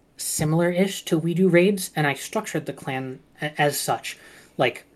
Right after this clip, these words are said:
we're gonna have mentors. It's gonna be hard as shit to get a mentor tag, just like it is in We Do Raids,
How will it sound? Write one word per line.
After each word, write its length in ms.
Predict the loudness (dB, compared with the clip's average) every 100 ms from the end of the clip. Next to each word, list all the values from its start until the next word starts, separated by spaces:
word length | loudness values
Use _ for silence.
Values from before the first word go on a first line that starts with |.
| _ _ _ _ -16 -12 -2
we're 140 | 0
gonna 140 | 0
have 180 | 0 0
mentors. 560 | 0 -2 0 2 0 -2
It's 180 | -4 -4
gonna 160 | -4 -8
be 100 | -4
hard 240 | 2 2
as 100 | 2
shit 400 | -2 0 0 -2
to 100 | -6
get 140 | -4 -2
a 40 |
mentor 380 | -2 -4 -4 -4
tag, 360 | 0 0 0
just 240 | -4 -6 -4
like 160 | -2
it 80 | 0
is 140 | -2 -2
in 120 | -4
We 140 | -4
Do 160 | -2 -2
Raids, 400 | 0 0 -2